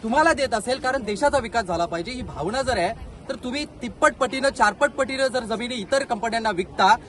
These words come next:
मग शेतकऱ्याला नेस्तनाबूत करण्याचं ठरवलेलं आहे का आपण सरकारनं? प्रशासनानं आपण हा ठेका घेतलेला आहे का?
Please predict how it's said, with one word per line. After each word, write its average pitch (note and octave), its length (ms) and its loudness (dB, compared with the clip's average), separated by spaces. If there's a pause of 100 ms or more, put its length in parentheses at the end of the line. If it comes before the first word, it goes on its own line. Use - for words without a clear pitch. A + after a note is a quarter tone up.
(180)
मग C4+ 140 0
शेतकऱ्याला C4+ 440 2
नेस्तनाबूत C4+ 520 0
करण्याचं C4 440 0
ठरवलेलं B3+ 420 4
आहे C#4 80 2
का C#4 80 6
आपण C4+ 220 2
सरकारनं? B3+ 420 2 (640)
प्रशासनानं C#4 500 0
आपण C#4 220 0
हा G3 260 0
ठेका B3 340 -2
घेतलेला C4+ 300 -6
आहे C4 100 -2
का? C4+ 140 -2